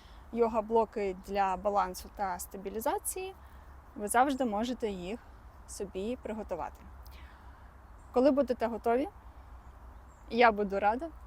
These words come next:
вас чекати. І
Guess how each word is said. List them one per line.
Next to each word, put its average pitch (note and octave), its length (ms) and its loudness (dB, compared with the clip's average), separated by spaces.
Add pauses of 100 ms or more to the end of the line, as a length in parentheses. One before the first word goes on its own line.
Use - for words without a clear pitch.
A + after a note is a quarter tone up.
(120)
вас F#3 300 -2 (600)
чекати. G3+ 320 -4 (2250)
І F#4 200 2